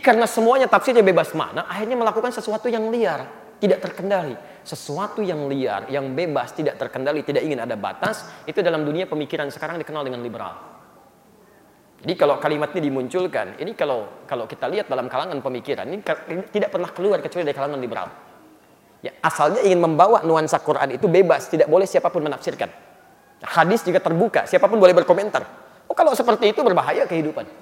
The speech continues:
Ya, jelas di sini? Oh, jangan dipraktekkan ya. Batas suci, pakai sepatu ke situ. Eh, ini kan batas suci, itu kan tafsiran Bapak saja. Ya, jelas ya? Baik. Bismillahirrahmanirrahim.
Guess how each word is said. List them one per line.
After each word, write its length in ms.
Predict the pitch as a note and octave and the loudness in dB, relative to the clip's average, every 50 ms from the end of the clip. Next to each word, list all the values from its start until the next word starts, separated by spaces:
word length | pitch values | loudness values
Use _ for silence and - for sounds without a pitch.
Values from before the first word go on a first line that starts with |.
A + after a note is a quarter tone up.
| - - - - - - - | -20 -20 -20 -20 -20 -20 -20
Ya, 60 | - - - | -20 -10 -4
jelas 160 | C#3+ F#3+ G#3 G#3 | -2 -2 -2 -2
di 80 | G#3+ | -4
sini? 180 | A3+ A#3 A#3+ D4 A#4+ - - - - - - - _ _ _ _ _ _ _ | -4 -4 -4 -6 -6 -10 -18 -20 -20 -20 -20 -20 _ _ _ _ _ _ _
Oh, 120 | - C3 A#2 | -14 -12 -2
jangan 200 | - F3+ F#3 F3+ E3+ | -2 0 0 0 -2
dipraktekkan 480 | - - - - - D3+ - A2 G2 | -2 -4 -4 -4 -4 -4 -4 -6 -6
ya. 160 | A2+ D3 F3+ G3 - - - - - - - - - - - _ | -6 -6 -8 -8 -14 -20 -20 -20 -20 -20 -20 -20 -20 -20 -20 _
Batas 680 | - A2+ A#2+ A#2+ A#2+ - - D#3 - - - - - - D#3+ | -8 -6 -6 -6 -6 -8 -10 -10 -10 -12 -16 -20 -14 -12 -12
suci, 400 | D#3 D3 - - B2 G#2+ - - | -12 -12 -12 -14 -14 -14 -14 -14
pakai 320 | - - - A2+ C3+ C3+ | -16 -10 -6 -4 -4 -4
sepatu 320 | A#2+ - - G#2 - - | -4 -6 -8 -8 -8 -10
ke 120 | G2+ F2+ G#2+ | -12 -14 -14
situ. 280 | - G#2 F#2+ - A2+ A2 - | -16 -16 -14 -14 -16 -10 -8
Eh, 160 | - A3 - | -6 -4 -4
ini 80 | G#3+ B3+ | -4 -4
kan 160 | - - E4+ | -4 -4 -6
batas 280 | C#4 D#4+ - - F#3+ - | -6 -6 -6 -8 -8 -8
suci, 240 | A#3+ G3+ - F#3+ D3+ | -10 -10 -10 -10 -12
itu 160 | - A2+ - | -10 -14 -14
kan 160 | B2 - D3 D3+ | -14 -14 -14 -14
tafsiran 320 | - - - A2 G#2 G2 | -16 -14 -14 -14 -14 -14
Bapak 240 | F#2+ F#2 - - - | -14 -16 -16 -16 -18
saja. 240 | - F3 D3+ - - - - - - - _ _ _ - _ _ _ _ _ _ _ _ _ _ - - - - | -16 -16 -16 -16 -16 -20 -20 -20 -20 -20 _ _ _ -20 _ _ _ _ _ _ _ _ _ _ -20 -20 -20 -20
Ya, 120 | - - - _ _ _ _ | -20 -20 -20 _ _ _ _
jelas 200 | D#3+ - B2 - F#3 | -8 -8 -4 -2 -2
ya? 80 | A#3+ - - - - - - - - - - - - - - | -4 -4 -8 -14 -20 -20 -20 -20 -20 -20 -20 -20 -20 -20 -18
Baik. 200 | - G1+ G1+ - - - _ _ _ - - - - - _ _ _ _ _ _ _ _ _ _ _ _ _ _ _ C4 C4 - _ _ - - _ _ _ _ _ _ _ _ _ - _ _ _ _ _ _ | -16 -16 -16 -16 -20 -20 _ _ _ -20 -20 -20 -20 -20 _ _ _ _ _ _ _ _ _ _ _ _ _ _ _ _ -20 -20 _ _ -20 -20 _ _ _ _ _ _ _ _ _ -20 _ _ _ _ _ _
Bismillahirrahmanirrahim. 720 | - - - E2 D#2 - D2 - - - - B1 - - | -20 -20 -20 -18 -18 -18 -20 -20 -20 -20 -20 -20 -20 -20